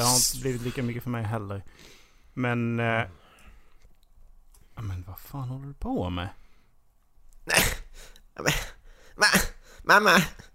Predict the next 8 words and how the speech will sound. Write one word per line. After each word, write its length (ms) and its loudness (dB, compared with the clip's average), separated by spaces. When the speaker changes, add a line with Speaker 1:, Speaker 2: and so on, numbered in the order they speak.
Speaker 1:
Mamma. 460 2
Speaker 2:
Okej, 300 0
vad, 400 8
vad, 180 8
vad 80 6
hade 180 6
du? 140 2
Vad... 500 4